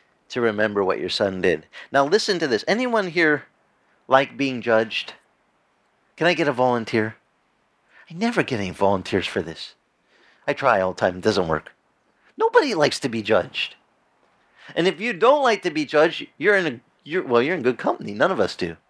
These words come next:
But you need to take to heart the very next verse of First Corinthians eleven. It says here in verse thirty-one,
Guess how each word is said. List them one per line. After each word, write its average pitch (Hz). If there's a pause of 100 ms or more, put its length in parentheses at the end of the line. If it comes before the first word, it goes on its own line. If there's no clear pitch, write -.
(1000)
But 120
you 151
need 190
to 185
take 156
to 135
heart 123
the 110
very 117
next 110
verse 104
of -
First -
Corinthians 95
eleven. 95 (920)
It 139
says 220
here 165
in 151
verse 156
thirty-one, 127